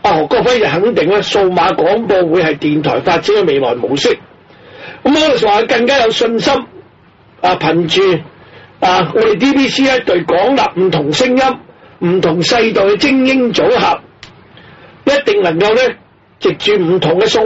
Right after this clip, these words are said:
碼化嘅科技平台，即係我所講嘅破舊立新啊，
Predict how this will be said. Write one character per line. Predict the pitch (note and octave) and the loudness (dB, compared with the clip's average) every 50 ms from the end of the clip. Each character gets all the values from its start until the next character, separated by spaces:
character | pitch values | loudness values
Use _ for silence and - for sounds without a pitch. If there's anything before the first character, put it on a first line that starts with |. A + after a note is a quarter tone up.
| A3+ G#3 | 2 2
碼 | G3+ F#3 G3+ A3+ | 2 0 0 0
化 | F#3+ - - A3 G#3+ G#3 G#3+ G#3+ | -2 0 0 0 2 2 2 2
嘅 | F3+ G#3 G3+ | 0 0 -2
科 | - - A3+ B3+ C4+ C4 C4 B3 A#3+ A#3 A3 F#3+ F3 | 0 0 0 2 2 4 2 2 2 0 0 -2 -2
技 | - F#3+ E3+ D#3+ E3+ E3+ | -2 -2 0 0 -2 -2
平 | E3 - D3 D3 C#3 D3+ | -2 -2 -4 -2 -2 -2
台， | D#3 D#3 E3 A#2 A#2+ - - - - - - - - - | -2 -2 -2 -2 -6 -8 -14 -20 -20 -20 -20 -20 -14 -6
即 | - C4+ | -2 -2
係 | A#3 G3 F3 | 0 2 2
我 | F#3+ | 0
所 | G3 - A3 A3+ | 0 0 0 0
講 | F#3 F#3 F#3 G3+ | 0 0 0 0
嘅 | G#3+ - | 0 -2
破 | - - F3+ E3+ E3 E3+ D3+ | 0 0 0 2 2 0 0
舊 | D3 D3+ D#3 D3+ | 0 0 0 0
立 | D3+ D3 C3+ C3 | 0 0 -2 -2
新 | - - A3 G3+ E3+ D#3+ | 0 0 0 0 0 -2
啊， | C#3 | -4